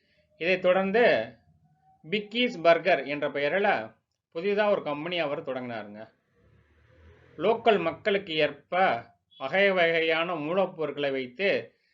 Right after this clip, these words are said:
அவர் தயாரிச்ச கிரில்டு பர்கருக்கு மக்களிடையே விரைவிலேயே ஆதரவு வந்து ரொம்ப பெருகிருச்சு. பெங்களூரு எலக்ட்ரானிக் சிட்டியில் உள்ள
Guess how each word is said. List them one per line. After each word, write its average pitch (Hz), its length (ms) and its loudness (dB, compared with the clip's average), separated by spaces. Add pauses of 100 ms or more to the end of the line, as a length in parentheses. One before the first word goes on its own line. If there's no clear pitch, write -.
(380)
அவர் 147 200 0 (120)
தயாரிச்ச 175 640 2 (580)
கிரில்டு 190 400 2
பர்கருக்கு 143 600 -2 (840)
மக்களிடையே 185 720 2 (680)
விரைவிலேயே 190 680 2 (240)
ஆதரவு 185 380 0
வந்து 160 260 -2
ரொம்ப 156 300 -6
பெருகிருச்சு. 135 520 -6 (2750)
பெங்களூரு 214 420 6 (120)
எலக்ட்ரானிக் 208 500 0
சிட்டியில் 165 380 -4
உள்ள 160 260 2